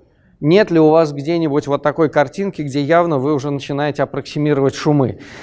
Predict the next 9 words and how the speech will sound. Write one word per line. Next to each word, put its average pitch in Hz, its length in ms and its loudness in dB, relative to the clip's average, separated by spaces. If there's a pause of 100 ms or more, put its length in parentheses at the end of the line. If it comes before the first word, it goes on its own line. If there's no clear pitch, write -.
(200)
То - 60 0
есть 170 120 4
этим 190 280 4
методом 214 400 2
надо 180 220 2
пользоваться 170 480 2
с - 100 -8
осторожностью. 135 920 -2 (200)
И, 156 280 0